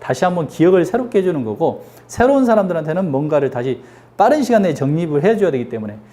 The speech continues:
자, 근데 이런 건 인생의 좀 사기야. 그렇지? 그렇게 해서 합격을 하려고 하지 말라고. <laughs> 알겠죠? 자,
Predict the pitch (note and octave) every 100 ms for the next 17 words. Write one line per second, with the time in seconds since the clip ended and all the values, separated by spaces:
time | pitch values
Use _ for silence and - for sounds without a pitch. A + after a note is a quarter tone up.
0 | - B2+ C3+ D3 D3 B2 F#3 A3 G#3 A#2+
1 | C3 F3 G3 G3 F3 - B3+ B3 B3+ A#2
2 | D3 - - - - - - - - C#3+
3 | - C3 - - - F#3+ G3+ G3 F3 B3+
4 | - A#3+ A3+ B3 C4+ B3+ A3+ A3+ A3 F#3+
5 | D#3 D#3+ C#3 - - - - - - B2+
6 | C#3+ C#3 C#3 C#3+ - - - - - -
7 | - - - - - A#2+ A2 -